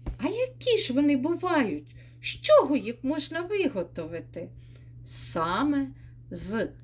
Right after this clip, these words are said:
паперу, ялинкові листівочки. А ось листівочку таку, іграшку, прикрасу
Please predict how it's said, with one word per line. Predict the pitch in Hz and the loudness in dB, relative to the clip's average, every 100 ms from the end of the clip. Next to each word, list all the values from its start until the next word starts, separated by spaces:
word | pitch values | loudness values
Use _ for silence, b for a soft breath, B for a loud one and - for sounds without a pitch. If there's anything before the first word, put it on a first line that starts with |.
| - - - | -20 -18 -4
паперу, | 480 523 339 339 311 294 277 254 247 - - - | -2 0 2 4 6 6 6 4 0 -8 -20 -12
ялинкові | 160 196 190 220 190 - - 160 190 277 254 180 143 - | -4 -2 0 0 -2 -8 -8 0 6 6 6 -2 -8 -10
листівочки. | 170 190 - - 214 190 165 151 - - 170 - - - - - - - - - - - - | -8 -6 -8 -8 -6 -6 -8 -10 -10 -10 -12 -12 -16 -16 -18 -18 -16 -16 -16 -16 -16 -14 -6
А | 165 | -2
ось | 139 147 302 392 | -2 2 2 2
листівочку | 381 403 - - 392 381 370 - 370 | 0 0 0 0 2 2 -2 -4 -4
таку, | - 359 - 311 339 330 B B B - | -2 -4 -4 2 2 2 B B B -4
іграшку, | 359 370 285 - 175 160 - - 160 151 - B B B B B | 2 6 6 6 -4 -4 -8 -8 -10 -12 -14 B B B B B
прикрасу | 247 262 - 262 269 220 160 - - - | 2 2 2 4 4 2 -4 -8 -12 -12